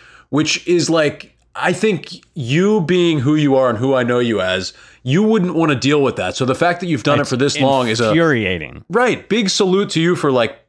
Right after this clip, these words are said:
Speaker 1: for, for weathering that storm of people thinking your name is Maddie, because you're so not a Maddie.
Speaker 2: Thanks,
Speaker 1: And
Speaker 2: man.
Speaker 1: Yeah.
Speaker 2: I know.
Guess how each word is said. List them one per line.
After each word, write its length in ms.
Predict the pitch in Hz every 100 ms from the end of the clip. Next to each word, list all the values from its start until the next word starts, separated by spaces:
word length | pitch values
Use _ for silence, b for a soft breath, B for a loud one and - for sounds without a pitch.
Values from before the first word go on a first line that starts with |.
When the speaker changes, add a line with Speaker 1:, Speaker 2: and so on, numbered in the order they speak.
| _
Speaker 1:
for, 300 | - 135 107 -
for 280 | - 113 95 - 123
weathering 400 | 143 170 143 117
that 220 | 107 -
storm 420 | - 156 156 110
of 120 | 101
people 200 | - 131
thinking 240 | 131 110 104
your 100 | 113
name 160 | 117
is 100 | 98
Maddie, 580 | 92 104 127 127 92 78 B B B -
because 240 | 139 143
you're 100 | 131
so 280 | - 170 196
not 260 | 165 147 139
a 40 |
Maddie. 580 | 120 110 107 95 90 - _ _ _ _ 113
Speaker 2:
Thanks, 260 | 139 107 101
Speaker 1:
And 20 |
Speaker 2:
man. 360 | 98 98 107 - _
Speaker 1:
Yeah. 80 | 143
Speaker 2:
I 100 | 190
know. 380 | 151 165 73 -